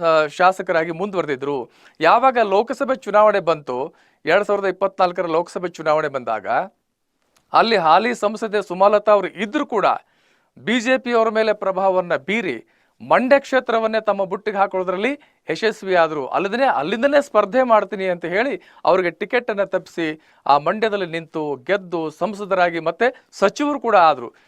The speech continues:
ಈಗ ಆ ಮಂಡ್ಯದಿಂದ ಮತ್ತೆ ಚನ್ನಪಟ್ಟಣಕ್ಕೆ ಬಂದು ಅಲ್ಲಿ ಯೋಗೇಶ್ವರ ಸ್ಥಳೀಯ ನಾಯಕರಾಗಿದ್ರು ಕೂಡ,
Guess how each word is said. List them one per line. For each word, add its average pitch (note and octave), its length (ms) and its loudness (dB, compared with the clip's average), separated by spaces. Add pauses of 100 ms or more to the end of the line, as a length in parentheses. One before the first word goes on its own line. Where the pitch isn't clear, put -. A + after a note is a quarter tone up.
(220)
ಈಗ A#3+ 260 2 (720)
ಆ B3 280 6
ಮಂಡ್ಯದಿಂದ A#3 720 0
ಮತ್ತೆ A3+ 360 2
ಚನ್ನಪಟ್ಟಣಕ್ಕೆ A#3 800 0
ಬಂದು C3+ 480 -6 (400)
ಅಲ್ಲಿ B3 340 4
ಯೋಗೇಶ್ವರ B3 520 2
ಸ್ಥಳೀಯ A3 380 0
ನಾಯಕರಾಗಿದ್ರು F3+ 680 0
ಕೂಡ, A#2 200 -8